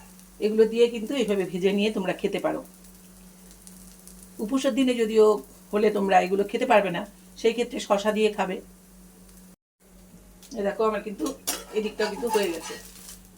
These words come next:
এটা কিন্তু যাদের দাঁত নেই তারাও কিন্তু খেতে পারবে, খুব শক্ত হয় না, একটু নরম নরমই হয়, আর খেতে কিন্তু খুব ভালো লাগে। কারণ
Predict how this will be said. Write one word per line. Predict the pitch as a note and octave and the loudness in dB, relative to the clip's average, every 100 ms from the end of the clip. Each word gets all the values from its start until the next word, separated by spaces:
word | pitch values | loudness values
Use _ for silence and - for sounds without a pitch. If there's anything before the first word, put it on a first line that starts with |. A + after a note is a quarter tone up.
| - - - - - - | -18 -8 -6 -6 -6 -4
এটা | G#3 B3+ | -2 0
কিন্তু | C4+ C#4+ A#3+ | 0 -2 2
যাদের | A3 A#3 G3 | 4 4 6
দাঁত | A3 B3+ B3+ | 4 4 0
নেই | A#3+ B3+ A3+ | -2 -2 0
তারাও | G3+ G3+ G#3 | 2 2 2
কিন্তু | G#3+ F#3+ | -6 -8
খেতে | F3 E3+ | -10 -6
পারবে, | E3+ D#3+ D#3 - - | -6 -6 -12 -14 -8
খুব | A3+ - | -8 -2
শক্ত | G#3 G3+ G#3+ G3+ | -2 0 0 0
হয় | F#3+ | 0
না, | A3 | -2
একটু | G3+ G3 | -4 -4
নরম | G3 G#3+ G#3 | -2 -2 -2
নরমই | G3+ G#3 G3 | -4 -4 -4
হয়, | G3+ - - - - - - - - - - - - | -4 -8 -18 -20 -20 -20 -20 -20 -20 -20 -20 -20 -4
আর | G3+ G3 | -2 -2
খেতে | B3+ B3+ C#4 | -4 -4 -4
কিন্তু | C#4 C#4+ | -4 -4
খুব | B3 G3 | -6 -4
ভালো | F3+ E3+ | -2 -2
লাগে। | C#3 D#3+ - - - - - - - - - - - - - - - | -4 -8 -12 -20 -20 -20 -20 -20 -20 -20 -20 -20 -20 -20 -20 -20 -4
কারণ | G#3+ | 0